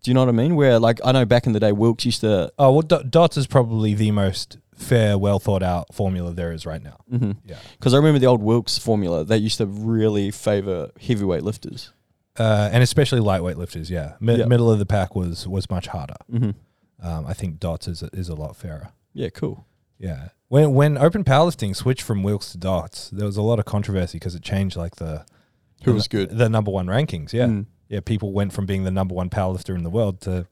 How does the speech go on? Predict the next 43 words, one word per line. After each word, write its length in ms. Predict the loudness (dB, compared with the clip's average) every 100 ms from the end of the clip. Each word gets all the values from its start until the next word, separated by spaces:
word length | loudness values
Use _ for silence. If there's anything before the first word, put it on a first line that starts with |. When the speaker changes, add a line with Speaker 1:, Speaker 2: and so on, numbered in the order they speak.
| _
Speaker 2:
not 160 | -12 -6
the 80 | -4
number 220 | -4 -6
one 160 | -10
powerlifter 460 | -8 -10 -10 -12 -12
in 80 | -12
the 80 | -14
world. 160 | -20 _ _ _ _ _ _ -8
Um, 240 | -6 -4
but 160 | -6 -2
yeah, 200 | -2 -2
I 60 |
think 280 | -2 -2 -2
it's 120 | -8
pretty 380 | -8 0 0 2
readily 340 | 0 -2 -4 -6
accepted 440 | -6 -10 -10 -10
that 200 | -12 -10
dots 280 | -10 -10 -14
is 100 | -14
the 80 | -12
formula 380 | -10 -10 -10 -12
for 80 |
the 80 | -14
time 220 | -16 -16
being. 180 | -14 -18 -20 _ _ _
Speaker 1:
I 60 | 2
like 220 | 2 4
how 120 | 2
in 80 | 2
open 240 | 0 -2
powerlifting 540 | -2 -2 -2 -6 -8 -8 _
you 140 | -8
can, 140 | -4 -4
uh, 60 |
filter 340 | -4 -4 -4 -6
through 240 | -4 -2
them 100 | -2
all 120 | -4 -2
though. 200 | -2 -4 _
Speaker 2:
Yeah, 240 | -2 -2
yeah, 160 | -4 -8
yeah. 200 | -8